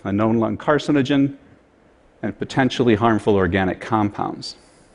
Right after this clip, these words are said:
We used the dust in laboratory experiments and found that it induced cardiovascular dysfunction in rats. The dust also promoted the development of lung cancer in human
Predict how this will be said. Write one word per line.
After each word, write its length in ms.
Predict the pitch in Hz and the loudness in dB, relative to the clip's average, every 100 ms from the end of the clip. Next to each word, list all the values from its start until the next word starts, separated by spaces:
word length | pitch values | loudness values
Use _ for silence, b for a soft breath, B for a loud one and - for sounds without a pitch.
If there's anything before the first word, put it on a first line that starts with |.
| - 107 | -10 0
We 140 | 107 | 2
used 240 | 156 214 | 4 2
the 60 | 151 | 0
dust 340 | 113 110 - | 2 0 0
in 80 | 156 | 0
laboratory 600 | 151 185 202 - 90 175 | 2 2 0 0 0 0
experiments 760 | - - - 113 - 170 - - b b b 104 | -4 -6 -6 -6 -10 -14 -18 -20 b b b -12
and 100 | 95 | -2
found 300 | 131 139 131 | 0 2 0
that 140 | 131 | 0
it 120 | 123 | 0
induced 480 | 131 110 135 131 - | 0 2 2 0 -2
cardiovascular 1000 | - 117 104 95 123 135 - - 127 123 | -2 0 2 2 2 0 0 -2 0 0
dysfunction 640 | 101 - - 131 - 131 113 | 0 -2 0 0 0 0 0
in 140 | 95 | 0
rats. 500 | 95 98 - - - - b b b b b b | 0 -2 -4 -12 -20 -20 b b b b b b
The 60 | 98 | -4
dust 320 | 95 120 - | 0 0 2
also 320 | 131 147 160 | 0 2 -2
promoted 480 | 147 135 143 139 131 | -2 0 2 2 2
the 60 | 123 | 0
development 580 | 120 123 127 131 123 117 | 2 2 0 0 0 0
of 140 | 101 | 2
lung 240 | 113 131 | 2 2
cancer 500 | 127 127 120 - 127 | 0 0 -2 0 -2
in 260 | - 92 87 | 0 -2 -4
human 640 | - - 185 131 87 92 | -8 0 2 2 0 -4